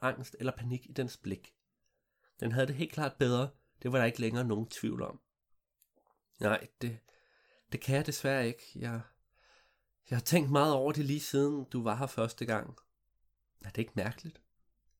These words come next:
Sådan at glemme sit eget navn." "Tja, måske er det vigtige ikke, at du har glemt dit navn, men mere, hvorfor du har." Disse ord fik sjælen til at krybe lidt sammen.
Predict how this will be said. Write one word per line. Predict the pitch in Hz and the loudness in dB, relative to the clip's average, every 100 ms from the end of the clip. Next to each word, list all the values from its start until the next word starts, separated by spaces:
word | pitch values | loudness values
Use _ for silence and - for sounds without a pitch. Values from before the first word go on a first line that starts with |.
| - | -8
Sådan | - 110 | -4 -2
at | 113 | -4
glemme | - 101 98 110 | -4 -2 -2 -6
sit | - 117 | -10 -4
eget | 107 101 123 | -2 -2 -4
navn." | 104 - 143 _ _ _ _ _ _ _ _ _ _ _ _ - | -6 -8 -12 _ _ _ _ _ _ _ _ _ _ _ _ -14
"Tja, | - - - - _ _ _ _ _ _ _ _ | -12 -10 -12 -20 _ _ _ _ _ _ _ _
måske | - - 120 | -18 -2 2
er | 113 | 4
det | 110 | 4
vigtige | 113 117 123 113 | 2 2 0 2
ikke, | 110 | 0
at | 120 _ - | -4 _ -4
du | 110 | -2
har | 104 | 0
glemt | 120 113 110 | 0 0 -2
dit | 107 | -2
navn, | 113 113 - | 0 0 -2
men | 101 101 | -4 -2
mere, | 104 104 110 - _ _ - | -2 -2 -4 -8 _ _ -6
hvorfor | 107 - 110 - - | -6 0 -2 -2 -6
du | 110 | -2
har." | 110 - - _ _ _ _ _ _ _ _ _ _ _ _ _ _ _ _ _ _ _ 220 233 240 _ _ _ _ _ _ _ _ _ | -2 -2 -10 _ _ _ _ _ _ _ _ _ _ _ _ _ _ _ _ _ _ _ _ _ _ _ _ _ _ _ _ _ _ _
Disse | 110 127 | -2 2
ord | 117 | 4
fik | 110 113 | 2 0
sjælen | - 107 110 | 0 0 0
til | 113 | -2
at | 107 | 0
krybe | 113 107 107 | 2 2 2
lidt | 104 | -2
sammen. | - 98 - | 2 0 0